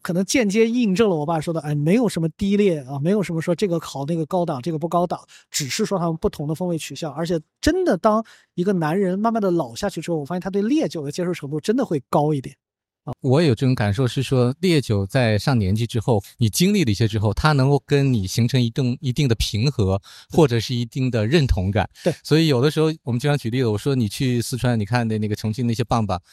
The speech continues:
Speaker 2: 你给的一瓶再好的酒没有用，你一定给的那种最烈的酒，才能
Speaker 1: 对。
Speaker 2: 平复他一天的疲惫。
Speaker 1: 对，对，而且得是高度的。
Speaker 2: 对。
Speaker 1: 就喝起来一定要过瘾的。
Speaker 2: 对，对，对。
Speaker 1: 我觉得还有一点可能是，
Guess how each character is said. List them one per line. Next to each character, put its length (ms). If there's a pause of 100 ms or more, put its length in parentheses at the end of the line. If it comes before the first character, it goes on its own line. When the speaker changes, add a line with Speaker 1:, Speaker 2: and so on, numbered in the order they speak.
(200)
Speaker 2:
你 120
给 140
的 60
一 60
瓶 140
再 180
好 140
的 100
酒 100
没 120
有 100
用， 200
你 100
一 60
定 160
给 120
的 100
那 80
种 160
最 180
烈 160
的 80
酒， 160
才 180
能 100
Speaker 1:
对。 60
Speaker 2:
平 200
复 100
他 120
一 120
天 200
的 60
疲 180
惫。 140
Speaker 1:
对， 100
对， 100
而 140
且 80
得 100
是 80
高 240
度 180
的。 180
Speaker 2:
对。 220
Speaker 1:
就 60
喝 180
起 100
来 40
一 60
定 80
要 80
过 240
瘾 180
的。 260
Speaker 2:
对， 260
对， 260
对。 160
Speaker 1:
我 80
觉 100
得 80
还 140
有 80
一 100
点 240
可 120
能 120
是， 320